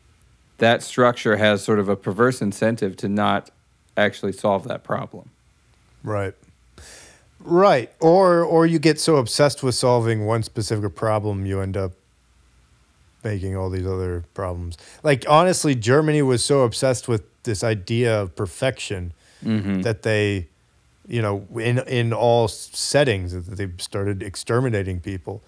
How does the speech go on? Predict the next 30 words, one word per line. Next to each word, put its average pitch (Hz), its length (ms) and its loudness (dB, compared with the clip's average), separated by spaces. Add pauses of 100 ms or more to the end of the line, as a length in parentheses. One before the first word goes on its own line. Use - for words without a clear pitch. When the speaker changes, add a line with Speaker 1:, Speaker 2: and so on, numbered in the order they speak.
(300)
Speaker 2:
That - 60 -10
Speaker 1:
Right. 104 220 2
Speaker 2:
they 101 260 -2
deemed 117 460 -2
imperfect. 110 800 -2 (280)
Speaker 1:
Mm-hmm. 104 320 -2
Speaker 2:
Um, 98 640 -2 (1040)
yeah. 90 360 -6 (460)
Eh, 104 460 -2 (480)
but 120 160 2
they 113 120 4
also 107 340 2
cleaned 117 360 0
up 113 280 2 (600)
the 110 100 -4
society 98 720 0
and, 92 200 -6
and, 95 440 -8
you 101 80 -6
know, 95 140 -6
sanitation 98 760 -6
and 90 120 -10
all 92 160 -10
this 92 200 -10
stuff. - 320 -14
Speaker 1:
Right. 104 340 -4
Speaker 2:
Yeah, 98 200 -6
so - 200 -8
to 90 60 -6
speak. - 420 -16